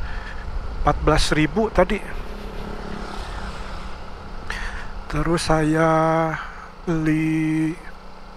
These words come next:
wis,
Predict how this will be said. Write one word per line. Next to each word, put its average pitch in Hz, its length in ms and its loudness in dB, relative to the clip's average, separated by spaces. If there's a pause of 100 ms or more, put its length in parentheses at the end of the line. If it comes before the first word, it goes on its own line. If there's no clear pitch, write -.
(3750)
wis, 247 320 0